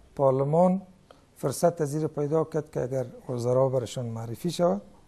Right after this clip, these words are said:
جهت کسب رای اعتماد، اما کشور ما، ما قبلاً گفتم که کشور است که یک عالم مشکلات داره. تعیین و تشخیص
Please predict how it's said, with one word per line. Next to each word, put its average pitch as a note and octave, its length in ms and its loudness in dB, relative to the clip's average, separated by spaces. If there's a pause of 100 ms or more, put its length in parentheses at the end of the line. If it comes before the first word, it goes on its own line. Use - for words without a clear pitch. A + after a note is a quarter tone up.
(720)
جهت C3+ 320 0
کسب C#3 300 -4
رای C#3 160 2
اعتماد، D3+ 400 -2 (680)
اما A#2 300 -4
کشور F3 460 -2
ما، E3+ 160 -2
ما D3+ 280 0 (340)
قبلاً D#3 400 0
گفتم D3 440 -8
که D3 220 -6 (460)
کشور C#3+ 360 -6
است C#3 180 -6
که D3 100 -10
یک D3 280 -6
عالم C3 420 -2
مشکلات G#2+ 460 -8 (100)
داره. - 140 -20 (1300)
تعیین G#3 600 4 (580)
و C#3+ 400 6 (2250)
تشخیص F3+ 560 0